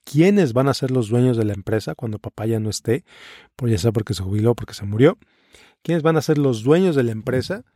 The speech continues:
Y número dos, ¿quiénes van a ser los líderes de la empresa? No es lo mismo. No es lo mismo ser dueño de la empresa que ser líder en la empresa. Tienen roles muy, muy, muy diferentes. Entonces,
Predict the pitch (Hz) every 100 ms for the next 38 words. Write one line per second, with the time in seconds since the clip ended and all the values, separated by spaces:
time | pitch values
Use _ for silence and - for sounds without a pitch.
0 | _ _ - 185 190 262 151 151 165 180
1 | 160 143 151 - - _ 160 165 151 135
2 | 151 143 151 151 - 143 131 113 123 139
3 | 170 156 110 101 - _ _ 208 120 107
4 | 98 95 101 - - _ _ _ _ _
5 | _ _ _ _ _ 123 127 143 156 147
6 | 160 120 104 _ _ _ _ - 135 139
7 | 151 156 147 127 147 135 151 156 151 131
8 | 123 120 151 - 170 - - 127 127 135
9 | 135 135 - 127 113 110 101 - 120 -
10 | - _ _ _ _ _ _ _ _ _
11 | - 117 120 117 131 123 - 165 147 127
12 | 143 139 127 123 120 123 120 107 117 92
13 | 90 - - 117 143 143 165